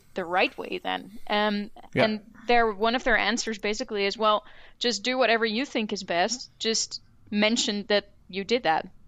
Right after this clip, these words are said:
Speaker 1: So if you wanna
Speaker 2: Hmm.
Speaker 1: try forty thousand covariates, sure, do it. Go ahead. You might not get published, but go ahead. Um, but mention somewhere that that is what you did until you found a significant result.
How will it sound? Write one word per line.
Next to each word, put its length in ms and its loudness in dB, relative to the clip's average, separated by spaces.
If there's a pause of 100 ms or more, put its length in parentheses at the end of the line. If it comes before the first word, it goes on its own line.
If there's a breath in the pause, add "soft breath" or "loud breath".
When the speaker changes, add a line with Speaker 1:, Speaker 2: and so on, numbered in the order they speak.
(180)
Speaker 1:
So 240 -2
if 240 -2
you 120 0
wanna 240 2
Speaker 2:
Hmm. 80 -4
Speaker 1:
try 360 2 (120)
forty 380 -2
thousand 480 0
covariates, 840 2 (560)
sure, 340 2
do 220 2
it. 160 4 (260)
Go 160 4
ahead. 240 4 (560 loud breath)
You 80 -4
might 180 2
not 140 2
get 140 -4
published, 440 0
but 160 -4
go 140 4
ahead. 300 2 (460 loud breath)
Um, 380 4 (220)
but 140 2 (340)
mention 500 4
somewhere 640 2
that 220 -2
that 180 4
is 160 2
what 200 -4
you 40 -6
did 400 2
until 400 -2
you 160 -6
found 380 -2
a 100 -16
significant 520 -6
result. 320 -4